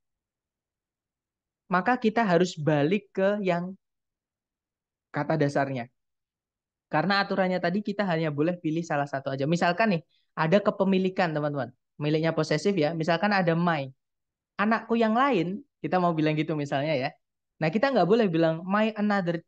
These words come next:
child, nggak boleh. Ya, walaupun childnya tunggal, singular noun. Kita bilangnya adalah my other child. Kenapa, Sir, kita nggak boleh pakai my another child? Yang tadi saya sampaikan, teman-teman. Ketiga determiner pertama ini hanya boleh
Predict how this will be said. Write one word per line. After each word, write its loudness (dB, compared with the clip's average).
child, -4
nggak -2
boleh. 2
Ya, -2
walaupun 4
childnya -2
tunggal, -2
singular -2
noun. -8
Kita 2
bilangnya 2
adalah -2
my 0
other -2
child. -10
Kenapa, 4
Sir, 2
kita 0
nggak 4
boleh 2
pakai -2
my -2
another -4
child? 0
Yang 2
tadi 0
saya -2
sampaikan, -4
teman-teman. -6
Ketiga 2
determiner 2
pertama -2
ini -2
hanya 0
boleh 0